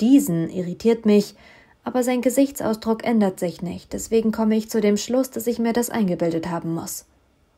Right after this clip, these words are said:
„Ich denke, ich bin trotz meiner großen Klappe noch im Vorteil“, sagt Layla.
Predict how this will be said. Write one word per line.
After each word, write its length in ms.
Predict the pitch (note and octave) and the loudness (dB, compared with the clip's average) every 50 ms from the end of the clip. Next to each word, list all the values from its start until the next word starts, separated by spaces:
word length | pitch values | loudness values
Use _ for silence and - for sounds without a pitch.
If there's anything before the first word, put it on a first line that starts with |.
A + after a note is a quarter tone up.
| _ _ _ _ _ - - _ _ _ | _ _ _ _ _ -20 -20 _ _ _
„Ich 240 | - E4 D#4+ D#4+ - | 4 4 4 4 2
denke, 260 | - E4+ G#4 - - | -4 -8 -4 0 2
ich 140 | D4+ C#4 C#4+ | 2 2 4
bin 160 | - B3+ A#3 | 2 2 2
trotz 320 | A3 G#3 - C#4+ C#4+ C#4 - | 0 0 0 0 0 0 0
meiner 260 | G#3 F3+ E3+ E3+ E3+ | -2 -2 0 -2 -2
großen 360 | E3 G#3 B3 C#4 C#4+ D4 D4+ | 2 4 4 4 4 2 -4
Klappe 320 | D4 - B3 A3 - F3+ | -2 0 0 0 2 0
noch 180 | F3 F3 F#3 - | 0 -2 -2 -4
im 80 | A3+ B3 | -6 -2
Vorteil“, 540 | - - C4+ F#3 F#3 - F3+ F3 F3+ F#3 F#3 - _ _ _ _ _ _ _ _ _ _ _ _ _ | 2 4 4 4 4 2 2 2 2 0 -2 -8 _ _ _ _ _ _ _ _ _ _ _ _ _
sagt 320 | - G#3+ G#3 G3+ - - G#3+ | -6 -4 -4 -4 -4 -4 -4
Layla. 400 | F#3+ F3 E3 E3 - C#3+ C#3+ | -2 -2 -2 -6 -8 -12 -16